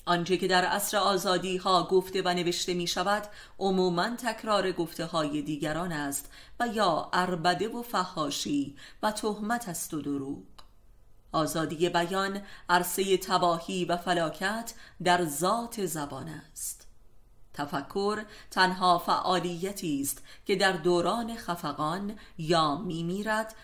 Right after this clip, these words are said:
و یا به حق می‌رسد. فکری هم که در دوران خفقان بمیرد، در دورهٔ آزادی‌ها چیزی نمی‌آفریند و بلکه دیگران و افکار بزرگان را می‌میراند.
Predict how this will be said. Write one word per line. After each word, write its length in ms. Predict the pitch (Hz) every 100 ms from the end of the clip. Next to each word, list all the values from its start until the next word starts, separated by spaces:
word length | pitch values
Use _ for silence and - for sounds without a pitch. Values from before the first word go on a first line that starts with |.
| -
و 120 | 202 196
یا 340 | 196 180 151
به 200 | 147 175
حق 380 | 180 226 233 175
می‌رسد. 640 | 151 143 143 - - 185 - - - - _ - - - -
فکری 360 | - 170 - 190
هم 260 | 196 185 180
که 120 | 190
در 140 | 185
دوران 500 | 170 185 185 190 185
خفقان 760 | 190 185 185 180 175 185 175 170
بمیرد، 760 | 180 175 156 160 185 226 226 - - -
در 140 | 185 180
دورهٔ 520 | 165 180 170 208 240
آزادی‌ها 1040 | - 190 156 170 147 180 - 151 160 202 208 - -
چیزی 480 | - 190 170 180 160
نمی‌آفریند 1040 | 156 170 226 226 202 - 156 147 147 147 - - -
و 100 | 240
بلکه 380 | 240 233 - 220
دیگران 720 | 165 180 165 175 170 165 156
و 40 | 160
افکار 600 | 185 180 - 185 170 170
بزرگان 800 | 156 165 165 160 151 185 254 190
را 420 | 151 139 135 - - -
می‌میراند. 880 | 175 160 151 147 143 151 165 -